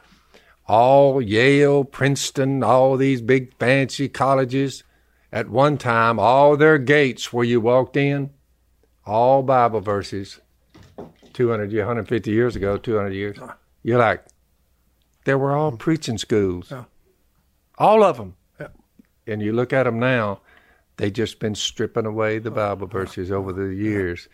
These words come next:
Speaker 1: And now you look up, no Bible, no more Bible verses.
Speaker 2: And not only that,
Speaker 1: And
Speaker 2: Wash-
Speaker 1: look at now the crop that they're producing, and you're like,
Speaker 2: Yeah. Washington, D C, our capital of our nation, it's written in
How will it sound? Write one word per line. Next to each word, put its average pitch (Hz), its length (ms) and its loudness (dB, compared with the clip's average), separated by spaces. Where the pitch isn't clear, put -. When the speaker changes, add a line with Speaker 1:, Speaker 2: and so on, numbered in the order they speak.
Speaker 1:
And 95 100 -14
now 101 180 -4
you 95 180 -4
look 92 200 -6
up, 92 380 -10
no 98 180 -8
Bible, 113 280 -6
no 101 160 -10
more 123 160 -8
Bible 113 360 -6
verses. 85 520 -12
Speaker 2:
And 139 140 -6
not 156 220 2
only 170 240 4
that, 165 420 0
Speaker 1:
And 127 140 2
Speaker 2:
Wash- 180 120 6
Speaker 1:
look 156 160 4
at 175 160 2
now 135 600 2
the 110 200 -2
crop - 600 0
that 107 180 -6
they're 123 160 2
producing, 110 800 -2
and 95 140 -4
you're 98 140 0
like, 95 260 0
Speaker 2:
Yeah. 139 120 -20
Washington, 180 600 2
D 190 180 4
C, 202 380 2
our 165 300 2
capital 190 500 2
of 175 140 2
our 165 180 4
nation, 190 500 -2
it's 160 220 0
written 185 340 0
in 170 220 0